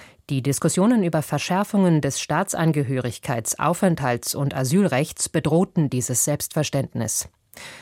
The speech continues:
Die Vorschläge der Union seien zudem rechtswidrig und schwächten den Wert europäischen und internationalen Rechts.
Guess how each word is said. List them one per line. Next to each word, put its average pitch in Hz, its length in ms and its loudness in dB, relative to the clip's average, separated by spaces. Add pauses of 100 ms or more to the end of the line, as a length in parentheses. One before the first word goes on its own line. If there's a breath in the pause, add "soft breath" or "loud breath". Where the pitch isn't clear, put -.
(220 loud breath)
Die 196 80 4
Vorschläge 220 480 2
der 196 140 2
Union 170 400 6
seien 147 260 2
zudem 139 320 0
rechtswidrig 185 800 0
und 143 180 0
schwächten 202 540 0
den 180 220 4
Wert 139 260 0
europäischen 139 720 0
und 131 300 -2
internationalen 127 920 0
Rechts. - 540 -2